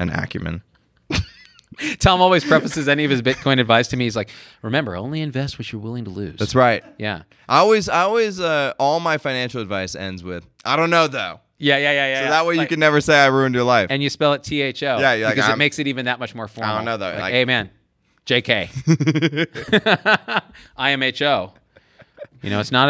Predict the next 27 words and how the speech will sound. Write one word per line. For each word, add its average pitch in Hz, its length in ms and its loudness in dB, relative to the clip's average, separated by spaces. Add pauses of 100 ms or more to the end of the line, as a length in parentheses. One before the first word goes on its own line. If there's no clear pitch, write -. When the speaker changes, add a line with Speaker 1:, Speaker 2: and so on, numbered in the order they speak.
Speaker 2:
it's 110 120 -12
not 135 200 0
fact. 123 280 2
It's - 80 -10
just - 220 -8
in 120 180 -2
my 107 200 -2
humble 95 340 -6
opinion. 80 480 -8
Speaker 1:
Yeah. 90 220 -2 (120)
Speaker 2:
Right. 95 300 0 (240)
Speaker 1:
By 113 120 6
the 107 80 4
way, 90 240 2 (760)
okay. 90 220 -2 (580)
Here's 101 200 0
something - 200 -8
I 53 40 -10
wanna 50 120 -14
talk - 240 -14
about. - 180 -14
Speaker 2:
Mm. 95 280 -10 (680)
Speaker 1:
My, 101 320 4 (100)
okay. - 240 -6 (600)
How 233 200 0
come 180 440 -2
I, 117 240 0